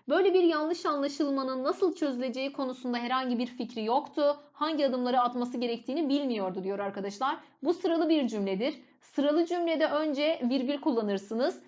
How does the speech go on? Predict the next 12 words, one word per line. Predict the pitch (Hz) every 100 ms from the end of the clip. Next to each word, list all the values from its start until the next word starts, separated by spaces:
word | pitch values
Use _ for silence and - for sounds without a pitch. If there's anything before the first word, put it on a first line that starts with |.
| _
Virgül | 208 277 269 285 254
ihtiyacınızı | 247 - 277 254 247 233 240
karşılamıyorsa | 233 208 208 226 269 262 226 226 294
noktalı | 247 214 208 196
virgüle | 196 196 190
başvurursunuz. | 190 185 202 190 185 202 190
Fakat | - 254 202 - - _
bu | 240
cümlelere | 262 294 254 220 208
baktığımızda | 233 247 247 214 202 202 247 302 - -
virgül | 208 202 214 208
yok. | 247 302 -